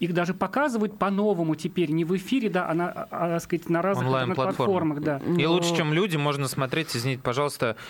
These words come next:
Speaker 2: раз уж мы собрались, э,
Speaker 1: Да.
Speaker 2: на двух онлайн-платформах одновременно.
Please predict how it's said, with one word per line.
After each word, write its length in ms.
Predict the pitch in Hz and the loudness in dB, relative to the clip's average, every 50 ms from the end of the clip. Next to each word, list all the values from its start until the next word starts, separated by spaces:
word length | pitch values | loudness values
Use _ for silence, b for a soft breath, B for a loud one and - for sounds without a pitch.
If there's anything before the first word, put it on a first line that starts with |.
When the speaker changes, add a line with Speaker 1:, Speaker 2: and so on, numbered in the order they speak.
| B B - | B B -4
Speaker 2:
раз 220 | 123 123 123 120 | -2 -2 -2 -2
уж 60 | - 139 | -2 -4
мы 100 | 127 120 | -4 -2
собрались, 640 | - - 117 113 131 147 147 139 123 110 - - | -2 -2 -2 0 0 0 0 0 -2 -2 -2 -2
э, 540 | 117 113 110 113 110 110 110 110 110 113 - 117 | 0 0 2 2 2 2 2 2 2 0 0 0
Speaker 1:
Да. 40 | |
Speaker 2:
на 280 | 123 131 135 135 135 135 | 0 0 0 0 0 0
двух 260 | 123 135 160 160 - | 0 0 -2 0 0
онлайн-платформах 920 | 147 135 131 135 127 120 - 131 120 120 - - 185 208 214 180 151 - | 0 0 0 0 -2 -2 0 -2 -2 -2 0 0 2 2 2 0 0 0
одновременно. 640 | 127 113 123 120 120 127 123 139 160 170 160 147 | -2 0 0 0 2 2 2 0 0 0 0 -2